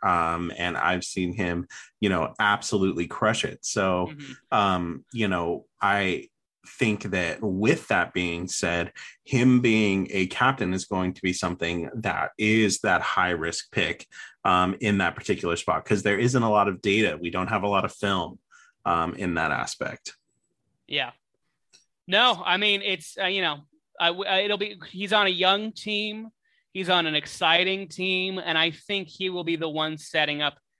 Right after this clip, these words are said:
Speaker 2: that young team. I think he has the capability to course correct in terms of, uh, uh, uh, uh, of being the guy to, uh, you know, set up other people. I think he is, I mean, yes, we've seen David Kasner, the high scorer.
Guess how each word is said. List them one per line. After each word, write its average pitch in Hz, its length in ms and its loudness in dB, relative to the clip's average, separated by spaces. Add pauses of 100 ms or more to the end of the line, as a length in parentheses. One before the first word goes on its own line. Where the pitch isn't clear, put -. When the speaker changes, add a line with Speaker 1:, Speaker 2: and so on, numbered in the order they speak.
(240)
Speaker 2:
that 165 320 2
young 160 260 0
team. 175 180 -10
I 180 80 2
think 190 200 -4
he 185 200 -4
has 196 240 2
the 220 80 -8
capability 190 580 -4
to 185 200 -6
course 190 340 -8
correct 175 400 -2
in 156 140 -10
terms 156 320 -6
of, 147 140 -2 (500)
uh, 156 40 -2
uh, 147 640 2
uh, - 20 -6
uh, 147 180 2 (180)
of 156 360 -2
being 156 300 -2
the 147 100 -2
guy 143 440 0 (140)
to, 139 540 -6
uh, 131 560 -4
you 147 140 -6
know, 123 220 -4 (720)
set 170 340 2
up 170 160 2
other 165 280 0
people. 160 360 -6
I 151 140 2
think 160 280 -6 (380)
he 202 140 0
is, 214 160 0
I 185 100 2
mean, 185 160 0
yes, 165 340 2
we've 196 180 -4
seen 240 260 0
David 202 320 0
Kasner, 160 420 0
the 147 80 -2
high 147 220 0
scorer. 123 500 -10